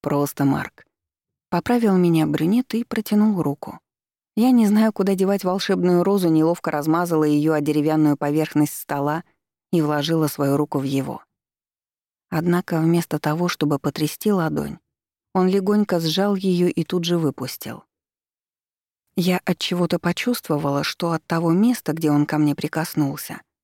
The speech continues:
словно бы разливается тепло. Это что, какая-то магия или нет? Мне вдруг стало неловко, и, кашлянув, я принялась собирать свои книги.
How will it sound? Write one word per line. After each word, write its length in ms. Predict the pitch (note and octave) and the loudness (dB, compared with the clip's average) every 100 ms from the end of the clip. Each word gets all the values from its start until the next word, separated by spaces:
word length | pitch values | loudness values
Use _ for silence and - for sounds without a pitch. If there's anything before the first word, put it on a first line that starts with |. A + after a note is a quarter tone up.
| _ _ _ | _ _ _
словно 440 | - G#3+ G3+ G3 | -2 0 2 2
бы 180 | F#3 F#3 | 2 2
разливается 640 | F3+ F3 F#3 F#3 F3+ - | 2 0 0 0 0 -4
тепло. 460 | E3+ F#3+ - C#3 - _ _ _ _ _ | -6 -6 -6 -10 -10 _ _ _ _ _
Это 240 | D#3 - E3 | -10 -8 -6
что, 360 | - - C3 - | -8 -6 -8 -6
какая-то 500 | D3+ - D#3 D3 D3+ | -8 -4 -6 -2 0
магия 500 | F3 G#3+ F3 D3+ - _ _ | 2 2 -2 -8 -12 _ _
или 200 | E3 D#3+ | 0 2
нет? 220 | E3 - _ _ _ _ _ _ _ _ _ _ _ _ _ - | 0 -2 _ _ _ _ _ _ _ _ _ _ _ _ _ -2
Мне 360 | F#3+ F#3+ F#3+ | 2 4 2
вдруг 280 | F3+ F3+ F#3 | 2 -2 -4
стало 300 | - - F3 | -4 -2 0
неловко, 560 | F3 F3+ G3+ A3+ - D#3+ | 4 4 4 0 -2 -2
и, 220 | D#3 E3 | -2 -2
кашлянув, 720 | - - G#3+ - D#3+ D3 D3+ | -4 -4 -4 -2 0 -2 -2
я 160 | F3 F3 | -2 -2
принялась 440 | F#3+ F3+ F#3+ G3+ | 2 2 2 0
собирать 440 | - E3+ E3+ F#3+ F#3+ | -2 -2 -2 -2 -4
свои 320 | - E3+ F#3+ | -2 0 -2
книги. 520 | - F#3+ D3 C3+ - | 0 2 2 0 -4